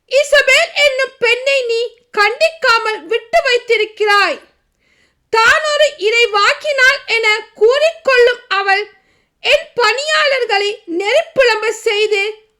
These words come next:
அவர்கள் பரத்தமில் ஈடுபடவும் சிலைகளுக்கு படைக்கப்பட்டதை உண்ணவும் போதித்து வருகிறாள். அவள் மனம் மாற வாய்ப்பு கொடுத்தேன். அவளோ தன் பரத்தமை விட்டு மனம் மாற விரும்பவில்லை.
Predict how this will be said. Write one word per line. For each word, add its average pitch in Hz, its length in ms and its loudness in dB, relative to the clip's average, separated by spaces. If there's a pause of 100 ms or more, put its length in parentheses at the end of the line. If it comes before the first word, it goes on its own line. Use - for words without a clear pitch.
(180)
அவர்கள் 554 720 0
பரத்தமில் 494 840 -2
ஈடுபடவும் 427 840 -2 (380)
சிலைகளுக்கு 587 880 0 (140)
படைக்கப்பட்டதை 508 1080 -4
உண்ணவும் 453 640 -4 (200)
போதித்து 523 600 -2
வருகிறாள். 415 840 -2 (720)
அவள் 571 400 0
மனம் 539 360 -2
மாற 494 320 0
வாய்ப்பு 453 480 0 (120)
கொடுத்தேன். 427 720 -4 (340)
அவளோ 427 600 0 (300)
தன் 605 340 0
பரத்தமை 554 760 0
விட்டு 440 560 -4
மனம் 403 520 -4
மாற 494 280 0
விரும்பவில்லை. 466 800 -2